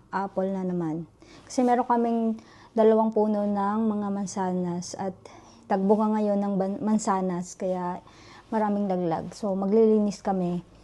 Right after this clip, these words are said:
And then, yung asawa ko naman, magmo-mower siya. At kung napapansin nyo, naka-autumn jacket ako. Kasi malamig na sa labas. Bumaba na yung te-, ah, temperature ng positive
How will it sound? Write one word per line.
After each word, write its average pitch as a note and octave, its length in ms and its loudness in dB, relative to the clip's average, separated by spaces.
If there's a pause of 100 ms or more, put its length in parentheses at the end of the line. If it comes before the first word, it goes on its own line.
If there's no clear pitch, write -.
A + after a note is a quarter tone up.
(340)
And A#3 160 6
then, A3 400 6 (240)
yung A#3 80 2
asawa A3+ 320 6
ko B3 80 2
naman, G#3+ 400 2
magmo-mower F#3+ 720 0
siya. E3 320 -6 (1300)
At D4 160 -2 (160)
kung A3 160 2
napapansin A3+ 560 8
nyo, G3+ 240 4 (160)
naka-autumn G#3 800 8
jacket G#3 320 4
ako. F3+ 460 -2 (680)
Kasi G3+ 400 6
malamig G3 400 2
na G3+ 80 -2
sa G3+ 160 -2
labas. F3 480 0
Bumaba G3 400 6
na G#3+ 160 0
yung G#3+ 80 -6
te-, A3 240 -2
ah, G3 400 0
temperature G3+ 800 2
ng F#3+ 640 -4 (320)
positive F#3 480 -2